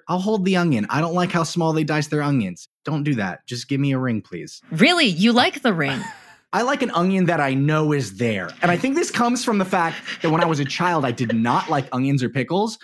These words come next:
Speaker 1: but being McDonald's, it would fuck that up a lot. And so I'd be biting, and then you just get these tiny little, like, crunches, and I'd be like, "Ugh,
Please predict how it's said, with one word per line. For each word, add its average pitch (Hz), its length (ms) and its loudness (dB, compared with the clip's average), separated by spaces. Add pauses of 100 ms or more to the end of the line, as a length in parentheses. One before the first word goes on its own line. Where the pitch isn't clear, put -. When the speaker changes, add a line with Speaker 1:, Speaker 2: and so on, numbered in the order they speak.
(200)
Speaker 1:
but 135 120 0
being 165 180 2
McDonald's, 160 480 0
it 120 80 -4
would 90 80 -8 (320)
fuck 131 200 -8
that 123 140 -2
up 170 200 0
a - 20 2
lot. 101 300 -2 (340)
And 147 140 0
so 170 100 2
I'd 165 120 2
be 156 80 0
biting, 175 440 0
and 156 140 0
then 165 100 2
you 175 100 2
just 165 140 -4
get 196 140 -2
these 185 160 0
tiny 180 400 2
little, 180 220 2
like, 147 200 0 (220)
crunches, 240 1000 -2 (260)
and 180 80 2
I'd 185 40 4
be 180 80 4
like, 165 180 -2
"Ugh, 185 80 -6